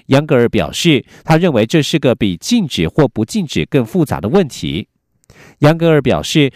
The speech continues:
他个人并未感到使用华为的设备会受到五眼联盟情报分享盟邦的施压。五眼联盟包括了美国、加拿大、澳洲、纽西兰和英国五个国家。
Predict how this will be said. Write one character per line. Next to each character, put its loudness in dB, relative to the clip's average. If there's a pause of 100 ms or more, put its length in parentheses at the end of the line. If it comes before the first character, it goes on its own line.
(140)
他 0
个 2
人 -2
并 0
未 2
感 -6
到 2
使 -2
用 4
华 2
为 2
的 0
设 0
备 2
会 0
受 0
到 2
五 0
眼 0
联 -6
盟 -2
情 -8
报 0
分 -4
享 -2
盟 -6
邦 -2
的 0
施 -4
压。 2 (400)
五 4
眼 2
联 0
盟 0
包 0
括 -2
了 2
美 -2
国、 2
加 -2
拿 2
大、 0
澳 2
洲、 2
纽 -4
西 -2
兰 2
和 0
英 -6
国 0
五 -2
个 2
国 -6
家。 0